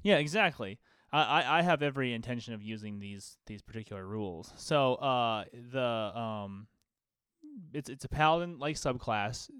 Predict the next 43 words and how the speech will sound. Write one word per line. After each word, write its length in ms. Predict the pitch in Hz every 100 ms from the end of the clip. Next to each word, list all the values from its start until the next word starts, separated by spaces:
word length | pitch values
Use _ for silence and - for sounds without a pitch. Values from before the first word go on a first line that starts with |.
| -
uh, 340 | 120 117 110 101
as 300 | 95 117 117
any 300 | 113 117 117
other 160 | 113 107
paladin 300 | 104 98 98
subclass, 520 | 101 110 92 92 -
and 80 | 107
it 60 |
says 200 | 110 113 -
Paladin 680 | - 143 151 143 120 120 -
Oathbreaker. 720 | 127 127 113 101 95 95 85 - _ _ _ _ _ _ _ _ _
An 140 | 131 -
Oathbreaker 580 | 160 190 - 185 175 175
is 120 | 139
a 20 | 127
paladin 480 | - 143 151 147
who 120 | 127 123
breaks 400 | 131 147 147 -
his 180 | 143
or 80 | 139
her 180 | 120 139
sacred 420 | 120 - 131 139 135 -
oaths 460 | 127 135 131 - - _ - -
to 120 | 131
pursue 480 | - 110 - 156 151
some 320 | - 156 123
dark 340 | 113 135 151 -
ambition 540 | 139 120 135 - 143
or 160 | 113 107
serve 360 | - 147 147
an 140 | 135 110
evil 260 | 139 123 110
power. 560 | - 123 104 98 - _ _ _ _ _ _ -
Whatever 320 | 135 151 170
light 440 | 147 151 160 123
burned 240 | 143 143 139
in 60 |
the 80 | 127
paladin's 440 | - 139 139 131
heart 200 | - 143
has 80 | 135
been 140 | 123 120
extinguished. 640 | 117 - 139 113 98 -